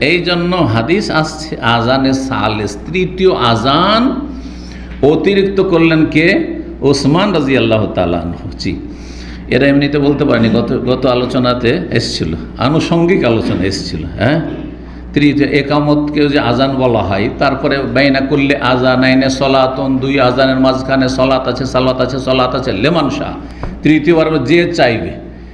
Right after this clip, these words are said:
এই জন্য মাগরিবের আজান একামতের মাঝখানে সলাত আছে, সলাত আছে, দুই রাকাত যে চাইবে, নবী সাল্লাল্লাহু আলাইহি ওয়াসাল্লামের হাদিস।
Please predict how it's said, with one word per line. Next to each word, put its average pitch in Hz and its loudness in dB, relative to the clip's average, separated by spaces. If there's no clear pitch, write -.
এই 147 -2
জন্য 160 0
মাগরিবের 160 2
আজান 151 2
একামতের 156 0
মাঝখানে 160 0
সলাত 151 2
আছে, 147 0
সলাত 143 2
আছে, 139 -2
দুই 143 2
রাকাত 165 0
যে 180 2
চাইবে, 87 -4
নবী - -10
সাল্লাল্লাহু - -10
আলাইহি 123 2
ওয়াসাল্লামের 101 0
হাদিস। 82 -4